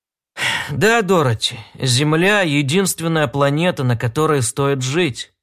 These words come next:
Зелёные поля, зелёные луга, зелёные леса.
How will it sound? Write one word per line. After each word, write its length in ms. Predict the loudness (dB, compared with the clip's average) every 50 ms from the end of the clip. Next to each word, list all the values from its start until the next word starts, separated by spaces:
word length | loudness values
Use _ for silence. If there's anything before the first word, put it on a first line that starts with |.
| _ _ _ _ _ _ _ _ _
Зелёные 560 | -10 -6 -4 -2 0 2 2 2 2 0 -2 -2
поля, 720 | 0 0 0 2 2 2 2 2 2 2 0 -2 -4 -10 -16 -20 -20 -20 -20 -20 -14 -8
зелёные 540 | -4 -2 0 2 2 2 4 4 2 2
луга, 680 | 2 2 2 0 0 0 2 2 2 4 4 4 2 2
зелёные 640 | 0 0 -2 -2 0 0 0 0 0 -2 -2 0 0
леса. 760 | 0 0 0 0 -2 -4 -2 0 0 2 2 0 -2 -4 -8